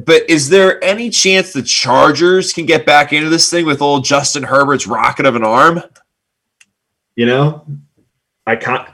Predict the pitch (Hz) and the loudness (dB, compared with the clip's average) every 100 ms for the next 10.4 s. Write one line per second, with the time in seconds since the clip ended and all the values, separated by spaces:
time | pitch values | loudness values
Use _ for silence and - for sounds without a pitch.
0 | _ _ _ - 139 165 160 160 143 131 | _ _ _ 0 2 6 6 6 6 2
1 | 127 101 113 113 110 98 98 107 113 - | 2 -2 -2 -2 -2 0 0 -2 -8 -12
2 | _ - 123 113 - 135 123 113 - 110 | _ -2 2 2 0 -2 -2 -4 -4 0
3 | 113 - _ _ - 113 110 117 107 104 | 0 0 _ _ -8 -4 0 2 2 0
4 | 113 110 104 101 104 104 101 101 101 101 | -2 -2 0 2 4 2 2 -4 -4 -4
5 | 107 110 107 - 110 113 101 - 113 113 | -4 -4 -6 -8 -6 -4 -4 0 0 0
6 | 107 104 110 104 - 117 110 110 104 101 | -4 -4 -4 -6 -4 0 2 2 0 -4
7 | 120 107 107 104 104 110 104 98 104 101 | -6 -6 -4 -4 -4 -6 -4 -2 -2 -4
8 | - 110 107 - _ _ _ _ - 120 | -2 0 0 -2 _ _ _ _ -6 -2
9 | 110 107 107 117 135 117 113 - - 90 | 0 0 -2 -6 -2 -2 -4 -12 -18 -10
10 | 98 95 92 90 | -8 -8 -10 -14